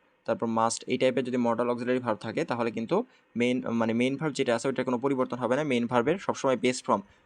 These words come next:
বা হচ্ছে ভি ওয়ান ফর্ম বা প্রেজেন্ট ফর্ম কিন্তু সবসময় বসবে। এটা হচ্ছে গুরুত্বপূর্ণ বিষয়। তো এরপর চার নম্বর যে রুলস আছে সেটাতে কি বলা হয়েছে দেখো, যে টু এর পরে ভার্বের মূল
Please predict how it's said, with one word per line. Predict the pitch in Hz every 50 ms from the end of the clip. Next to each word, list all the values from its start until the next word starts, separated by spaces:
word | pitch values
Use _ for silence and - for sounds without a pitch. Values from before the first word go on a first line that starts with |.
| _ -
বা | 120 117
হচ্ছে | 120 117 - 135
ভি | 117 110 131 135
ওয়ান | 135 131 123 123
ফর্ম | 123 - 156 165 127
বা | 120 117
প্রেজেন্ট | - - 131 127 127 123 110
ফর্ম | - 120 113 110
কিন্তু | 117 117 131
সবসময় | - - - - - 127 143
বসবে। | 127 107 104 95 - 101 - - _ - _ _ _ _ _ _ _ _ -
এটা | - - 135
হচ্ছে | 123 123 - 143
গুরুত্বপূর্ণ | 127 120 113 101 107 110 110 107 104
বিষয়। | 104 104 - 110 - - _ _ _ _ _ _ _
তো | -
এরপর | 127 131 - - 151 143
চার | - 143 135 135
নম্বর | 135 139 139 135 139
যে | 131 147 143
রুলস | 127 131 131 131
আছে | 135 120 139
সেটাতে | 139 143 131 135 120 139
কি | 123 127 127
বলা | 120 120 117
হয়েছে | 120 117 110 139 131
দেখো, | 123 - - 156
যে | 175 139 127 123 123 - - _ _ _ -
টু | 175 175 180
এর | 180 180
পরে | 170 - 135 139 147 147
ভার্বের | 135 131 127 120 117 120 135 180 165
মূল | 135 127 127 147 170 196